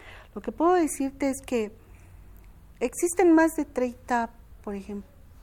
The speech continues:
existen más de treinta bacterias, virus o parásitos que pueden desencadenar alguna infección de transmisión sexual. L-, ocho son los más, este,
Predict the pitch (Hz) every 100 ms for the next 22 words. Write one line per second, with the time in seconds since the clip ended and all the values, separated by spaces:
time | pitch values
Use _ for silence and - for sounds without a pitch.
0 | 233 233 - 392 415 349 349 302 - 269
1 | 269 285 269 254 196 196 196 - 269 277
2 | 240 240 233 226 233 226 220 190 170 -
3 | 185 254 359 - 240 220 247 - 220 202
4 | 208 220 190 160 175 165 165 165 165 180
5 | 185 170 160 170 175 190 - 151 165 175
6 | 180 196 190 214 214 247 - 381 - -
7 | - - - - - 220 220 196 - 320
8 | 392 403 349 302 302 302 - 262 277 -
9 | 240 - - - 185 175 185